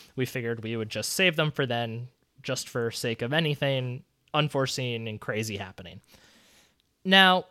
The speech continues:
Matt, this was a pretty eventful past week for Penn State football.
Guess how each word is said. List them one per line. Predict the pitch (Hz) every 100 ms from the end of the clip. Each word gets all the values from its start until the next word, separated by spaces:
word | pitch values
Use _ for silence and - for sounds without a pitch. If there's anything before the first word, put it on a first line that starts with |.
| _ _ _ _ _ _ -
Matt, | 190 240 -
this | 320 -
was | 196
a | 185 170 160 151 139 127 _ _ _ -
pretty | 359 330
eventful | 139 139 - 156 135
past | - 135 127 123
week | 113 131 -
for | - 151 143 -
Penn | 165
State | 165 165 -
football. | 151 - 208 277